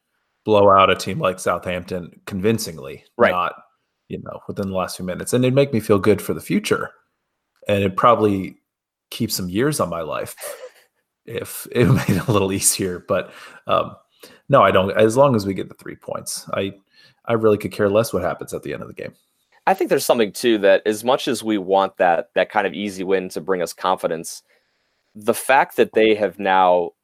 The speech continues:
Speaker 2: all year, they've scored twenty-one goals in the last fifteen minutes of league games. This is a team that just knows how to get across the finish line when they need to. And so as much as I, I agree with you, like, I really wanted the Southampton game yesterday to be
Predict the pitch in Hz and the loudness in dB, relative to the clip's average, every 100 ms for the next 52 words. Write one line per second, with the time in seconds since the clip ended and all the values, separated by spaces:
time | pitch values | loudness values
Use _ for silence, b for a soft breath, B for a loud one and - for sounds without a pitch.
0 | _ _ _ - 113 101 85 90 82 - | _ _ _ 4 6 4 -2 -6 -6 -12
1 | _ _ _ - 110 - 110 104 - 123 | _ _ _ -2 -2 0 0 0 0 -2
2 | 135 131 113 95 95 87 82 - - _ | 0 0 -2 0 0 0 -4 -12 -20 _
3 | _ _ _ - 107 98 90 - - 104 | _ _ _ -4 2 4 4 2 -4 -4
4 | - 98 90 90 85 87 87 87 85 80 | -4 -8 -4 -6 -6 -12 -12 -12 -8 -10
5 | 82 - - - _ _ _ _ _ - | -10 -14 -18 -20 _ _ _ _ _ -2
6 | 120 143 147 123 - 110 98 92 92 87 | 0 0 -2 -4 0 0 0 2 4 4
7 | - 104 92 - 95 98 104 101 101 95 | 2 -4 -4 -4 4 6 8 6 2 2
8 | 95 90 - 92 - - 95 87 - 90 | 2 2 2 0 -2 -6 -6 -6 -4 -4
9 | 85 87 80 73 80 90 - - 71 85 | -4 -6 -6 -10 -10 -12 -12 -10 -8 -8
10 | 98 117 110 110 120 127 110 95 92 95 | 0 4 4 4 2 4 6 6 6 6
11 | 95 92 98 101 98 107 90 90 101 107 | 4 2 2 2 2 2 4 6 6 6
12 | 113 101 98 92 - 92 90 90 90 87 | 6 6 4 2 0 -2 0 -4 -6 -6
13 | 85 87 - 87 87 - 80 90 87 82 | -4 -4 -6 -4 -4 -4 -10 -8 -8 -10